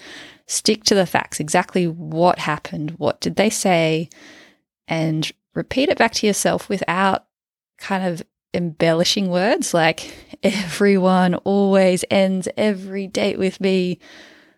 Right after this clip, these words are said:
when it might have been the last two people did that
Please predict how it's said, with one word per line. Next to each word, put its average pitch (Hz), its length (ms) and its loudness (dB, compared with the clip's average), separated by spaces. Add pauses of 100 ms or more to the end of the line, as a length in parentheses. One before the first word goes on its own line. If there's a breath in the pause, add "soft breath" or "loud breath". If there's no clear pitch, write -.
(120)
when 190 120 -2
it - 120 -2
might 196 220 4
have 180 140 -2
been 175 300 2
the 170 120 0
last 170 400 0
two 247 200 2
people 165 340 0
did 143 240 -4
that 147 320 0